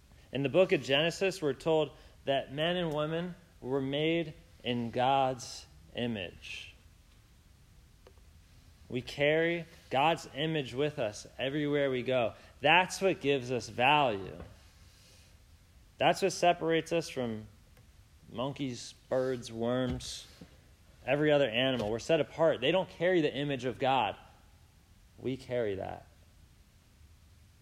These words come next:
Humans have the image of God.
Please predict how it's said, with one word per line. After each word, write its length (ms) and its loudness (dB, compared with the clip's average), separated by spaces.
Humans 720 -6
have 100 -4
the 120 -8
image 240 -6
of 140 -10
God. 360 -6